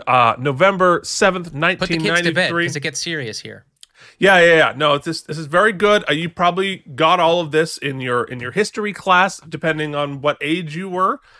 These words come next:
Speaker 1: Um, you know, so, uh, uh, but so here we, we got a bunch of important news to talk about this week, including, of course, nineteen sixty-three plane crash survivors found, uh,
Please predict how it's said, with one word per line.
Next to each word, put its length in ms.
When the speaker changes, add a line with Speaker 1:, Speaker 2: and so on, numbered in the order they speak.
Speaker 1:
Um, 380
you 80
know, 180
so, 300
uh, 320
uh, 240
but 160
so 140
here 120
we, 120
we 120
got 140
a 20
bunch 280
of 200
important 560
news 520
to 80
talk 260
about 400
this 340
week, 360
including, 840
of 140
course, 340
nineteen 500
sixty-three 680
plane 420
crash 440
survivors 680
found, 540
uh, 280